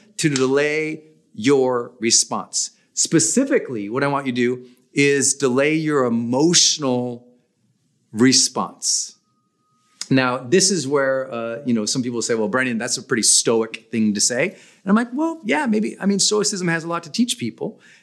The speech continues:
And I think it's important that when something goes on, not to freak out about it. So many people, here's what they do. Something negative happens, and immediately they believe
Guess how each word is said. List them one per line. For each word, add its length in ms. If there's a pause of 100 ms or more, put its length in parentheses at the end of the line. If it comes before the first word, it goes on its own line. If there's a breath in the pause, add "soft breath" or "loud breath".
(140)
And 220
I 100
think 180
it's 140
important 540 (180 loud breath)
that 260
when 140
something 520
goes 240
on, 300
not 260
to 60
freak 640
out 460
about 320
it. 100 (260 soft breath)
So 320
many 300
people, 680
here's 220
what 100
they 140
do. 320 (640 soft breath)
Something 560
negative 400
happens, 640 (140)
and 180
immediately 1300 (340 soft breath)
they 640 (500)
believe 680